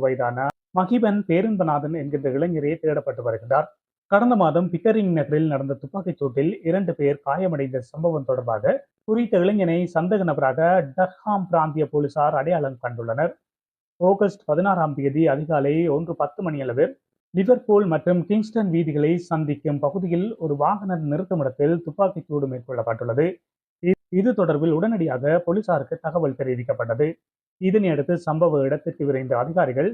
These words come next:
துப்பாக்கிச் சூட்டால் காயமடைந்த இரண்டு நபர்களை கண்டுபிடித்தனர். காயமடைந்தவர்கள் உடனடியாக மருத்துவமனைக்கு அழைத்து செல்லப்பட்டனர்.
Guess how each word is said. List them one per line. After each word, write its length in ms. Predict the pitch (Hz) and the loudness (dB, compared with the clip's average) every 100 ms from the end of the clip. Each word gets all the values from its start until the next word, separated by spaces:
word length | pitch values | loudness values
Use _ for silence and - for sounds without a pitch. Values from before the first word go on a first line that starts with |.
| - | -4
துப்பாக்கிச் 420 | 185 190 190 190 | -4 -2 -2 -2
சூட்டால் 340 | 160 143 151 160 151 | -4 0 0 0 0
காயமடைந்த 520 | 165 180 160 147 143 135 | 0 0 -2 -4 -2 -2
இரண்டு 200 | 135 127 | -4 -6
நபர்களை 380 | 143 156 131 131 - | -6 -4 -2 -2 -6
கண்டுபிடித்தனர். 640 | 123 117 120 127 131 139 - _ _ _ _ 175 | -14 -12 -10 -4 -2 -2 -6 _ _ _ _ 0
காயமடைந்தவர்கள் 800 | 185 208 180 147 143 131 156 135 | 2 2 0 0 -2 -2 -2 0
உடனடியாக 520 | 180 175 147 120 135 | 0 0 0 0 -2
மருத்துவமனைக்கு 600 | 127 - 190 143 123 147 127 | -4 -4 -6 -6 -6 -4 -2
அழைத்து 300 | 147 160 143 | -4 -8 -14
செல்லப்பட்டனர். 560 | 127 113 117 127 151 | -10 -8 -6 -4 -4